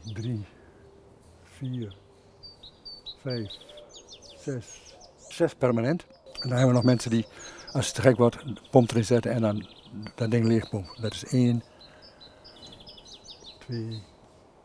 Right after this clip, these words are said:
drie, vier, vijf, zes, zeven,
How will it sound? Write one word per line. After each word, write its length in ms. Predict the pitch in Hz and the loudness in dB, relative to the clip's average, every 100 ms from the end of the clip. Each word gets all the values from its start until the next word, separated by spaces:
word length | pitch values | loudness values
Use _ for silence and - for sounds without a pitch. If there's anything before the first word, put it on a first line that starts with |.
| _ - | _ -14
drie, 300 | 110 113 117 - - - - - - - - - - - - - - | -10 -10 -14 -20 -20 -20 -20 -20 -20 -20 -20 -20 -20 -18 -16 -16 -12
vier, 360 | 113 113 113 110 98 - - - - - | -8 -8 -8 -10 -14 -18 -20 -20 -18 -16
vijf, 340 | - 120 113 107 - - - - - - | -12 -10 -10 -12 -20 -20 -20 -20 -20 -20
zes, 380 | - - 120 - | -20 -16 -16 -14
zeven, 420 | - 117 113 110 | -12 -10 -12 -16